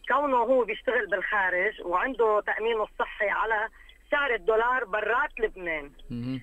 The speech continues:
Speaker 1: فهو لما بيجي لهون وبيتعالج، وحاليًا مرته بتتعالج، آه، فبالتالي لما بيقدم الانشورنس تبعه،
Speaker 2: مم.
Speaker 1: عما بيطلع له قيمة المبالغ لما بترجع له، يعني لأنه هو هون بيدفع والشركة بترد له برا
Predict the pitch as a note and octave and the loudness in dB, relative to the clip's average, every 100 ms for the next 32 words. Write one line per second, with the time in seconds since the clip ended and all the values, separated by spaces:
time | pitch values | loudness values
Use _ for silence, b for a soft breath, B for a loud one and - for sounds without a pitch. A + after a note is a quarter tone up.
0 | - G#3+ G#3+ D#4 - C4+ B3 A#3 A3+ G#3+ | -4 -2 0 0 0 0 0 -2 -2 -2
1 | C#4+ D4 A#3+ A#3 A3+ G#3 F3+ F#3+ G3+ A3 | -2 0 2 2 2 0 -2 -2 0 0
2 | G#3+ G#3 - G#3 A3 G#3 G3 G#3 - - | 0 -2 -4 -2 0 -2 -2 -4 -4 -6
3 | G3 - F3+ G#3 F#3+ F3 F#3 - B B | -6 -2 0 0 0 -2 -2 -6 B B
4 | B - F#3 F#3 F#3 F3+ A3 G3+ - D4 | B -6 -2 2 0 0 -2 -4 -2 -2
5 | D#4+ C4 G#3+ G#3 G3+ G3 F#3+ A3 D4+ - | 0 0 0 2 0 -2 -2 -2 -2 -2
6 | D#4 C4+ - A3 - C4 B3 G#3 - G#3+ | 2 4 4 2 2 2 2 -2 -6 -4
7 | F#3 D#3 F3 G#3 - C#3+ A#2 F3+ C#4 D4 | 0 0 0 -6 -6 -4 -4 -2 -2 -2
8 | C#4 B3 - D#4+ D4 A#3+ - D#4 C4+ B3 | -4 -4 -2 0 0 0 0 4 6 8
9 | G#3 G#3+ G#3+ B3 G3+ F#3+ G3 G3+ G3+ G#3 | 6 2 0 -2 -2 -4 -4 -4 -4 -4
10 | A3 F#3 C#4 C4+ B3 G3+ G3+ G#3+ C4+ B3+ | -4 -2 -2 0 -2 -2 -4 -2 -2 0
11 | C#4+ C4+ G#3+ C4 - C#4+ C4+ A#3+ - C4+ | 0 0 -4 -8 -4 -2 0 -4 -2 -6
12 | - A3+ A3+ A3 F3+ A#3 G#3 F3+ D3+ C#3+ | -4 -6 -4 -2 -2 -2 -2 -4 -6 -8